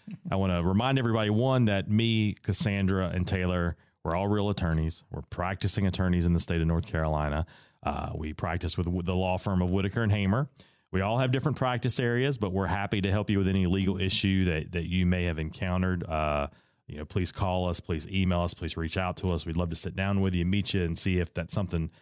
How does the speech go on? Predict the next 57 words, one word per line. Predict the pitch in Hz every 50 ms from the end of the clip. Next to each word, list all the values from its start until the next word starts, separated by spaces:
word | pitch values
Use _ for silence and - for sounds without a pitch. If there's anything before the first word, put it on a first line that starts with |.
| _ _ _ _ -
whatever | 95 98 95 113 95 98
you're | 98 98 95 87
going | 98 104 107 110 107
through, | 92 95 92
is | 92 -
something | - 95 82 85
that | 78 82 85
we | 87 78
can | 82 85
help | 92 120 143 - 104
you | 87 85
with. | 78 78 78 80 - - _ _ _ _ _ _ _ _ _ -
Um, | 82 82 80 78 78 78 76 78 76 - _ _ _ _ _ _ _ _ - - -
I've | 101 101 104
really | 123 127 127 117
enjoyed, | 113 110 98 123 135 143 131 104
I, | 95 107 110 101 -
I | 101 110
enjoy | 113 113 123 151 175 165
our | 123 113
time | - - 131 127 123 101
together | - 95 90 127 143 117 98
where | 95 95
we | 95 95
sit | - - - 95
down | 104 104 101
and | 95 90
we | 90 87
talk | - 107 107 98
about | 98 82 85 67
stuff | - - 101 85 -
that's | - 65 - - -
not, | 95 95 92 85 85 - _ _ _ _ _ _
it's | - 92 - 104
legal, | 120 147 165 143 98 87 82 78
but | 73 82 78
it's | 82 78 -
not | - 98 87 82 76 65 - _ _ -
work, | 98 92 82 69 - - - - _ _ _ _ _ _ - -
right? | 98 90 90 - -
So | -
most | 95 104 113 - 120
of | 107
the | -
time | 107 95 90
we're | 90
talking | 85 87 82 78 71
about | 67 69 - -
work. | - 131 95 85
So | - 104 90
as | 87
soon | - 160 160
as | 131 113
we | 117
get | 95 98 82
done | 80 143 190 202 -
today, | 120 90 80 78 76 76 85 95